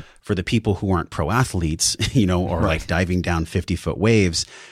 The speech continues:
Speaker 1: yeah, there's gonna be some specific breath techniques for them, for sure,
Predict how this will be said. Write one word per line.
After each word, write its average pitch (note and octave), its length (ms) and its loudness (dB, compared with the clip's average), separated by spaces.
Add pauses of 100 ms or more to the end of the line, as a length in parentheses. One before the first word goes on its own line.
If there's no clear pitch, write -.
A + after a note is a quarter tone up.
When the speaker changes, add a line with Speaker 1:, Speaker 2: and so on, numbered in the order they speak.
(100)
Speaker 1:
yeah, D3 240 4
there's D3 180 4
gonna D#3 160 6
be C3 140 4
some A#2 180 2
specific G2 500 0
breath A2 220 2
techniques D2+ 400 -2
for - 100 -8
them, A#1+ 220 -6
for G2 100 0
sure, F2 300 0